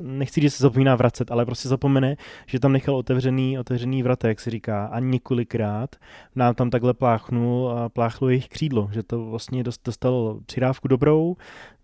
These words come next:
věřil si, bohužel nepřešel jeden na jednoho, což taky jako prostě není jeho silná stránka. A až najednou vlastně, eh, se valil útok na dva naše stopery, takže je-, jestli, jestliže Matěj Hanousek byla jistota,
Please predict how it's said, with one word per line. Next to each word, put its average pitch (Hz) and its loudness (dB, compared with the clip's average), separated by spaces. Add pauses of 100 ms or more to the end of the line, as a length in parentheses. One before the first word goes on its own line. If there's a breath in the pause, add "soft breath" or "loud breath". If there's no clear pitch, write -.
(120)
věřil 131 6
si, 165 2 (120)
bohužel 123 4
nepřešel 123 0
jeden 123 4
na 107 2
jednoho, 117 0
což - -12 (300)
taky - -4
jako 120 -2
prostě 113 -4
není 120 4
jeho 117 2
silná 117 0
stránka. 120 -4 (960 loud breath)
A 110 -2
až 113 -8
najednou 127 0
vlastně, 131 -6
eh, 117 -10 (440)
se - 0
valil 123 6
útok 131 0
na 123 2
dva 120 0
naše 123 -2
stopery, 131 -2
takže 117 -2 (340 loud breath)
je-, 151 -2
jestli, 143 -2
jestliže 143 0
Matěj 135 0
Hanousek 135 -2
byla 123 0
jistota, 127 -4